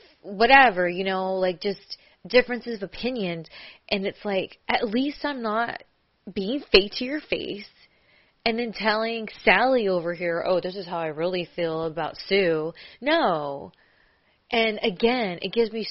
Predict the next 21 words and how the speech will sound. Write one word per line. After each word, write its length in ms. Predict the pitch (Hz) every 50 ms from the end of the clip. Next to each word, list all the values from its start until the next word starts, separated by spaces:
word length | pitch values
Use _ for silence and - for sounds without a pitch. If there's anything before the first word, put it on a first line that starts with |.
| - -
so 160 | - 214 214
much 200 | 220 240 226 -
anxiety. 680 | 240 233 226 196 208 190 190 196 196 196 185 180 175 -
And 140 | - - - _
every 400 | - 226 220 208 233 262 269 269
single 320 | 233 - 233 220 214 214 220
person, 480 | - - 202 196 196 - 208 202 185
again, 340 | 185 175 175 190 185 180 175
like 160 | 175 175 -
I 80 | 180 170
said, 300 | - - 175 175 170 170
I've 160 | 165 165 - _ _ - - - - -
had 180 | - - 208 -
issues 360 | - 202 - - 208 196 -
with, 320 | 196 202 196 196 190 185 -
I 60 | 170
had 220 | 165 185 190 185
an 100 | 185 190
opinion 400 | 185 - - 208 190 185 190 180
on, 220 | 185 180 175 175 165
whatever. 720 | - - 156 180 185 185 180 175 170 185 180 175 175 175